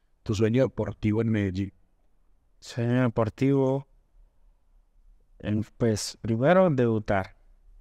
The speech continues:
Speaker 2: de ahí empezarle a sumar y aportar al equipo de la mejor manera para así con, conseguir títulos.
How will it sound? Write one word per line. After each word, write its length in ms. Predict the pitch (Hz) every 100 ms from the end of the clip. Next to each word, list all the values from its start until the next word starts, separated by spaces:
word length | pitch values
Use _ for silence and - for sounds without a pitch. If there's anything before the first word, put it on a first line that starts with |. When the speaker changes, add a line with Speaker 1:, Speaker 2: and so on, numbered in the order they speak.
| - - -
Speaker 2:
de 120 | 104
ahí 140 | 104
empezarle 600 | 110 117 110 107 110 117 110
a 120 | 107
sumar 380 | 107 110 113 123
y 40 |
aportar 440 | 110 107 101 104 110
al 100 | 107
equipo 360 | - 110 -
de 60 | 107
la 80 | 107
mejor 180 | 107
manera 440 | 110 113 120 113 107
para 200 | 107 104
así 200 | - -
con, 320 | 117 110 107 -
conseguir 460 | - 104 101 104 101
títulos. 460 | - 107 - 110